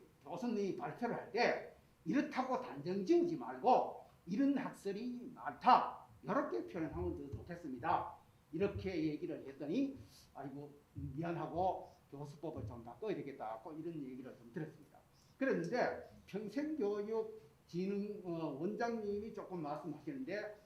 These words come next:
아주 방향 평생교육에 대해서 아주 잘, 어, 뚫고 계시네요. 그런데 현장에서는 이걸 또 한 가지 말씀을 꼭 드려야 되는데 현장에서는 그렇지 않습니다.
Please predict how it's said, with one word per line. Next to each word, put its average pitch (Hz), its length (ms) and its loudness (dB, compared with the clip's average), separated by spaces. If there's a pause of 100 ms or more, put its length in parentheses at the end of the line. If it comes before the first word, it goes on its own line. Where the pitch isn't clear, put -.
(260)
아주 - 220 0
방향 180 440 4
평생교육에 160 1700 -2
대해서 202 640 2 (120)
아주 - 240 0
잘, 214 460 2 (400)
어, 156 280 -2
뚫고 180 280 -2
계시네요. 123 500 -8 (140)
그런데 - 640 0 (120)
현장에서는 254 920 2 (300)
이걸 180 260 -2
또 180 160 -10
한 147 180 -4
가지 170 200 -2
말씀을 131 360 -2
꼭 175 200 -8
드려야 185 280 2
되는데 123 460 -2 (800)
현장에서는 269 760 4
그렇지 254 280 2
않습니다. - 460 -4